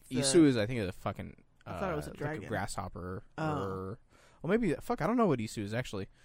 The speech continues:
Speaker 2: Um, I don't know, he's just, like, a tiny little bug of some kind. He's just kind of a smart ass and just kinda like
Speaker 1: Yeah.
Speaker 2: that. And he,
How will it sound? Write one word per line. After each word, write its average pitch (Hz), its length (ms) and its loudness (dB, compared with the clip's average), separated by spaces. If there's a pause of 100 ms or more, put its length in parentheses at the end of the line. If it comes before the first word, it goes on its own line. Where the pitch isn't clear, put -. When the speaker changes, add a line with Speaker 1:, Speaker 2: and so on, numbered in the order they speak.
(300)
Speaker 2:
Um, 135 300 8
I - 60 0
don't 220 80 12
know, - 20 12
he's 143 100 6
just, 160 160 6
like, 214 100 10
a 170 60 8
tiny 170 220 4
little 147 200 8
bug 101 440 0
of 113 120 -4
some 110 180 -2
kind. 95 220 -2
He's 131 140 -2
just 170 200 4
kind 196 120 4
of 156 60 4
a 151 40 2
smart 143 360 4
ass 120 240 10
and 123 80 -4
just 113 200 -6
kinda 110 220 -2
like 101 140 8
Speaker 1:
Yeah. 160 120 12
Speaker 2:
that. 95 220 2 (320)
And 147 140 0
he, 156 80 2